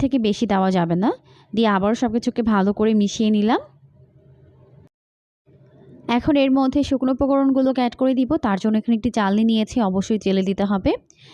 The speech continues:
দিয়ে দিচ্ছি হাফ কাপ পরিমাণ ময়দা, ওয়ান ফোর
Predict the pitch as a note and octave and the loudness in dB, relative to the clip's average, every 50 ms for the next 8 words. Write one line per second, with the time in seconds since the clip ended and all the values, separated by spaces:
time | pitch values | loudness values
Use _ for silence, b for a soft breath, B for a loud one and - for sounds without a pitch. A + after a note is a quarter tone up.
0 | B B B B B G#3+ A#3+ C4 B3 C#4 C#4 C4+ - - C#4 C4+ C#4 C4 A3 G#3+ | B B B B B -2 0 2 2 2 0 -2 -4 -2 2 2 2 2 0 -2
1 | F#3+ - - A3+ G#3+ - - A3 G#3+ A3 A3 G#3+ G#3+ G3+ F#3 E3+ E3 E3 - G#3+ | -4 -2 -4 -6 -6 -2 -2 0 2 2 2 2 2 2 2 2 0 0 0 0
2 | D4 A#4+ - _ _ _ _ _ _ _ _ _ _ - - _ _ _ _ - | -2 -2 -4 _ _ _ _ _ _ _ _ _ _ -20 -20 _ _ _ _ -20
3 | _ - - _ _ _ _ _ _ _ _ - - - - _ G#3 G#3+ G#3+ A#3 | _ -20 -20 _ _ _ _ _ _ _ _ -20 -20 -20 -8 _ 0 0 2 2
4 | B3+ - C#4 | 0 0 -2